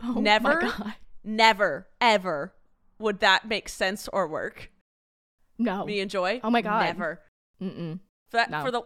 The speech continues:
Speaker 2: that's why it was hilarious to me when people for the longest time thought we were dating. I was like, "You don't understand. That would never work."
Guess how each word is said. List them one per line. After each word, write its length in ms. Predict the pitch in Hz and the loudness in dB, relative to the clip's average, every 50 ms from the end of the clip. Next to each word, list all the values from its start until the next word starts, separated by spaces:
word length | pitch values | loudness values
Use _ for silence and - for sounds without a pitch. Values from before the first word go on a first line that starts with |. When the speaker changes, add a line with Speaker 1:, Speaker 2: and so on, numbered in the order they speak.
| - | -2
Speaker 2:
that's 200 | 262 247 240 - | -2 -2 -2 0
why 140 | 285 277 277 | 0 0 0
it 60 | 277 | 0
was 160 | 294 302 277 - | -2 -4 -8 -10
hilarious 460 | - 247 214 214 220 233 247 240 - | -12 -8 -6 -4 -4 -4 -4 -6 -8
to 40 | - 196 | -10 -10
me 60 | 180 | -8
when 140 | 175 170 185 | -8 -8 -10
people 200 | 196 185 180 180 | -10 -12 -12 -14
for 140 | - _ 175 | -18 _ -12
the 80 | 175 | -10
longest 260 | 170 175 170 165 170 - | -8 -8 -8 -8 -8 -8
time 220 | 170 160 165 165 | -8 -8 -8 -8
thought 160 | - 170 156 - | -8 -8 -6 -6
we 100 | 151 156 | -8 -10
were 80 | 151 160 | -10 -10
dating. 380 | 156 156 147 135 - - - - | -8 -8 -8 -8 -10 -12 -14 -14
I 40 | - | -14
was 80 | 196 | -8
like, 220 | 202 185 170 - - | -6 -6 -6 -6 -10
"You 160 | 190 190 185 | -8 -6 -4
don't 140 | 180 180 170 | -4 -4 -4
understand. 460 | 160 156 151 160 - - 156 147 143 | -6 -8 -10 -10 -10 -12 -12 -12 -10
That 100 | 151 143 | -10 -10
would 160 | 156 156 - 151 | -10 -10 -12 -10
never 240 | 151 147 - 147 143 | -10 -8 -8 -8 -10
work." 360 | 101 110 113 - - - _ | -8 -8 -8 -10 -10 -14 _